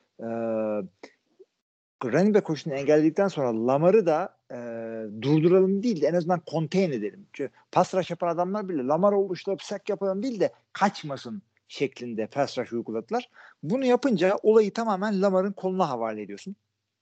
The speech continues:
Ondan sonra Lamar koşmayınca Ravens bir anda tek boyutlu bir hücuma dö-, dönüyor. Ve N F L'de, e, tam anlamıyla çift boyutlu, e, olup da iki safhada da mükemmel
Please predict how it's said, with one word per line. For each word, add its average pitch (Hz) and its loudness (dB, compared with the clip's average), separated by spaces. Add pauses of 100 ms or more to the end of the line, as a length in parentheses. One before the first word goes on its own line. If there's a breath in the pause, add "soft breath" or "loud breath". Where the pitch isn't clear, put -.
(640 soft breath)
Ondan 226 2
sonra 180 0
Lamar 196 4
koşmayınca 190 -4
Ravens 180 -2
bir 196 -2
anda 170 -4
tek - -6
boyutlu 156 -6
bir 160 -4
hücuma 151 -2
dö-, 104 -8
dönüyor. 104 -4 (580 soft breath)
Ve 208 10
N 190 2
F 240 0
L'de, 233 -2 (680)
e, 123 -2
tam 262 -2
anlamıyla 170 -2
çift - -8
boyutlu, 170 4 (120)
e, 143 -6
olup 165 2
da 143 4
iki 156 -2
safhada 156 -2
da 147 -2
mükemmel 175 -2